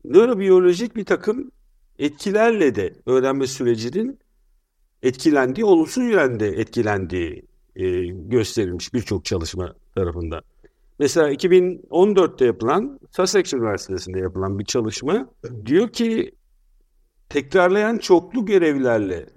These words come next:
uzun süre vakit geçiren bir zihnin cevabı uykusuz geçirilen bir geceden sonraki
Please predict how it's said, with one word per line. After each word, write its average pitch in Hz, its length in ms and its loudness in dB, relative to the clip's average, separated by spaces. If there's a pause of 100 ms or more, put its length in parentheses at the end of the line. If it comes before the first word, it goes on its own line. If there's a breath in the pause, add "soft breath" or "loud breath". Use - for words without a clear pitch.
(420)
uzun 147 240 0
süre 180 280 2
vakit - 260 -2
geçiren 127 560 -2
bir 151 100 0
zihnin 120 760 -2 (140)
cevabı 127 680 0 (680)
uykusuz 151 640 -2
geçirilen 185 520 0
bir 190 60 0
geceden 160 580 2
sonraki 117 920 -2